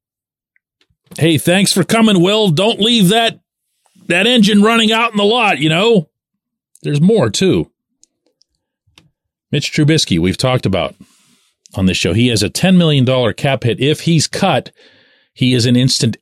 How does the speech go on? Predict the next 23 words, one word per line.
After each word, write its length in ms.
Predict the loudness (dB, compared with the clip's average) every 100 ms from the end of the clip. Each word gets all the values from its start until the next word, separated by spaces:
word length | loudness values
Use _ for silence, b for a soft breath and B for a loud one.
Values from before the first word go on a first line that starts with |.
| -4
eight 200 | -2 0
million 340 | 0 2 0
dollar 280 | 0 0 0
savings. 480 | 0 0 0 -2 0
Where 180 | 0
are 160 | 2 2
we 140 | 2
now? 220 | 2 0 -2
That's 160 | -2
another 260 | -2 0 -2
twenty-one 640 | -2 0 0 0 0 0
on 100 | -2
top 260 | -2 -4 -2
of 60 |
the 80 | -6
two 220 | -2 0
you 160 | 0 0
had, 240 | 0 -2
so 100 | -2
we're 160 | 0 2
already 400 | 2 0 0 -2
at 80 | -2
twenty-three. 640 | -2 -2 -2 -2 -2 -2